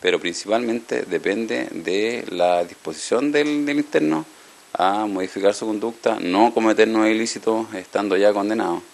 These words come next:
y sobre todo, eh, mantener un, un mínimo margen de respeto, eh,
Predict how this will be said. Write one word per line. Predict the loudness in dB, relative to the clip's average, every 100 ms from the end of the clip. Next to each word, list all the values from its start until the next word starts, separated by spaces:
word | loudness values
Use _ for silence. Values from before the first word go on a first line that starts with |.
| -20 -20 -20 -20 -16
y | -10 -8 -6 -6
sobre | 0 2 4
todo, | 4 4 4 4
eh, | 4 4 2 0 -2 -4 -6 -10 -14 -20 -20 -20 -20 -20 -20 -10
mantener | -8 -6 -4 -2
un, | 0
un | -2 -4 -6 -6 -6 -6 -4
mínimo | 0 2 2
margen | 2 0 -2
de | -4
respeto, | -4 -4 -2 2 0 0 -4
eh, | -4 -4 -4 -8 -10